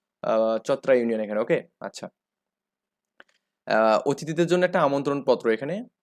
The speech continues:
তো তারিখ, আহ, চব্বিশে মার্চ দুই হাজার চব্বিশ। প্রিয় সুধী,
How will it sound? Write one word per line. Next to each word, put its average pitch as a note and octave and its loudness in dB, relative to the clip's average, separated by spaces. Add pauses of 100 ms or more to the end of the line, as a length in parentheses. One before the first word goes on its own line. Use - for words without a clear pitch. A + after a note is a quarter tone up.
(100)
তো A#2 -6
তারিখ, B2+ 2 (140)
আহ, A#2 -6
চব্বিশে C3+ -6
মার্চ C3+ 0
দুই B2 -2
হাজার B2 -2
চব্বিশ। B2+ -6 (380)
প্রিয় C#3 0
সুধী, B2 -6